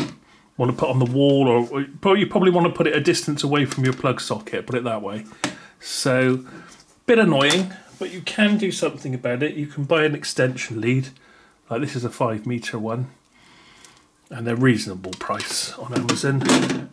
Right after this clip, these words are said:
Just have a look at something that just says D C extension lead, and they're usually rated up to about forty-eight volts, something like that. So you're talking low voltage here. And then you can just extend it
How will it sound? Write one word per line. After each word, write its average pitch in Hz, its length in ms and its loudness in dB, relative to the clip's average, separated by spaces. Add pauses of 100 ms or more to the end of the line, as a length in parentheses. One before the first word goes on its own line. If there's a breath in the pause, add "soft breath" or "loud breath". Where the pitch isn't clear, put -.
(140)
Just - 200 -4
have 139 120 2
a 135 60 2
look 135 180 0
at 170 100 -2
something 139 520 -2
that 139 180 -2
just 143 200 -2
says 139 200 0
D 143 300 2
C 139 580 4 (320 loud breath)
extension 156 720 -2
lead, 165 360 2 (760 soft breath)
and 147 140 2
they're 156 80 6
usually 165 360 4
rated 131 320 2
up - 200 -4
to - 140 -8
about 113 320 -4 (560)
forty-eight 175 600 0
volts, 180 340 0
something 170 320 -4
like 160 240 -2
that. 170 260 0 (600 loud breath)
So - 120 -6
you're 123 80 0
talking 110 400 -10
low 107 100 -6
voltage 107 500 -10
here. 110 280 -8 (920 loud breath)
And - 180 -20
then 117 140 -8
you 113 40 -6
can 113 220 -12
just 117 240 -10
extend 113 540 0
it - 180 2